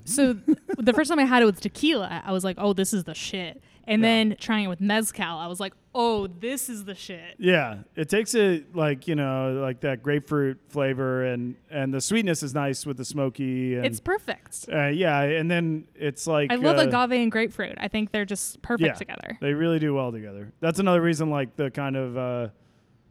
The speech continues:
Speaker 2: uh, the, the mezcal Negroni is a thing that I've, I've loved for a few years now,
Speaker 1: Mm.
Speaker 2: and, uh, I was saying this, uh, on an interview I did last night, actually. <laughs> Uh, uh, when I got to No Anchor,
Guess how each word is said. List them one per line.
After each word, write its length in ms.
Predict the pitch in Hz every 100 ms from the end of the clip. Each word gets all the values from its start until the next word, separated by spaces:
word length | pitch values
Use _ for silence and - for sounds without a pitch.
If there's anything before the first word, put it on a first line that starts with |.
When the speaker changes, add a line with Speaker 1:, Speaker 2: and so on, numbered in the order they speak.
| _ _
Speaker 2:
uh, 180 | - 135
the, 240 | 131 135 131
the 300 | - 139 135 131
mezcal 400 | 151 143 151 135
Negroni 580 | 120 135 135 135 127
is 200 | 120 110
a 60 | 117
thing 240 | 135 127
that 100 | 120
I've, 300 | 117 117 113 -
I've 260 | 135 123 113
loved 260 | 127 120
for 160 | - 135
a 60 | 113
few 160 | 135
years 240 | 120 123 120
now, 300 | 127 117 110
Speaker 1:
Mm. 100 | 98
Speaker 2:
and, 180 | 113 107 _ _ _ _ _
uh, 420 | - 127 120 117 120 -
I 80 |
was 100 | 131
saying 260 | - 165 147
this, 180 | 135 139
uh, 40 |
on 360 | 160 131 131 135
an 100 | 131
interview 400 | 147 139 131 131
I 220 | 123 117 113
did 200 | 147 135
last 280 | 127 120 -
night, 240 | 165 151
actually. 560 | 131 127 185 180 185 196
<laughs> 0 |
Uh, 260 | 175 147 127 _ _ _ _ _ -
uh, 460 | 151 135 127 123 120 _ _ _ _ _ _ -
when 140 | 147
I 140 | 135
got 260 | 123 147 139
to 80 | 143
No 200 | 135 139
Anchor, 600 | 170 170 151 139 131 131